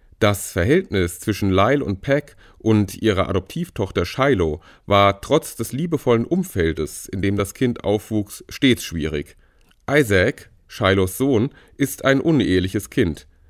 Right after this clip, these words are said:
Wer der Vater ist, hat Shiloh nie verraten.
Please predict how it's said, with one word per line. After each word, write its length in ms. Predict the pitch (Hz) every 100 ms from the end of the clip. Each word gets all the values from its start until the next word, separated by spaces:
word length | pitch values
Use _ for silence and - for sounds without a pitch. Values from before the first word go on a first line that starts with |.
| - _ -
Wer 200 | 98 87
der 140 | 85
Vater 340 | - 151 -
ist, 320 | - 85 - _ _ -
hat 220 | 135 -
Shiloh 460 | 151 143 143 135
nie 220 | 127 139 135
verraten. 580 | 127 104 104 76 78